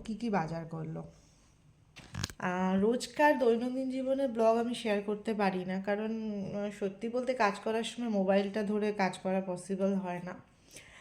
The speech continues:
আর রোজকার কি একঘেয়েমি জীবন দেখাবো, তাই জন্য আমি, আহ, অনেকে বলে, কিন্তু সত্যি বলতে ডেইলি ব্লগ শেয়ার করা হয়ে ওঠে না। ছোট ছোট টুকরো টুকরো ভিডিও শেয়ার করি ঘুরতে যাওয়ার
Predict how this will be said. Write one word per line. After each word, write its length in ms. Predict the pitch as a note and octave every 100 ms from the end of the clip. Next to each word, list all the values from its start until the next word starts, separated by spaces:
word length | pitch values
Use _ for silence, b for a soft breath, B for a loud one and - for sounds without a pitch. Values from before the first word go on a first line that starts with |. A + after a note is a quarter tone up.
| B B -
আর 200 | F4 D4
রোজকার 380 | B3 - D4+
কি 220 | D4+ D4+ C#4
একঘেয়েমি 520 | G#3+ G3+ A3+ A3+ A#3
জীবন 340 | G#3 F#3+ G#3
দেখাবো, 500 | F#3+ E3+ - D#3+ - - - -
তাই 200 | - F3+ F#3
জন্য 260 | G3 G3+
আমি, 460 | G#3+ G3+ G3+ G#3+ G3+ B B B B
আহ, 160 | - F3+
অনেকে 240 | G#3 A3
বলে, 360 | A3+ A#3+ A#3 A3
কিন্তু 360 | A#3 G#3+ G3+ G#3
সত্যি 340 | G#3 G3+ G#3+
বলতে 240 | G#3+ G#3+
ডেইলি 260 | G#3 F#3+ F#3
ব্লগ 220 | F#3 F3+ F3+
শেয়ার 260 | - D#3+
করা 260 | D#3 E3+ F3
হয়ে 220 | E3+ D#3+
ওঠে 260 | D3+ - -
না। 160 | F3+ F3 - - - -
ছোট 160 | - A3+
ছোট 220 | A#3+ A#3+ B3+
টুকরো 260 | B3+ A#3 A#3
টুকরো 300 | A#3 A#3 A#3
ভিডিও 560 | G#3 G3 G#3 G#3 G#3 G#3+
শেয়ার 200 | - G3+
করি 240 | F#3+ G3 G3
ঘুরতে 440 | F#3+ F#3 - G3+
যাওয়ার 420 | F#3+ F3 E3+ F3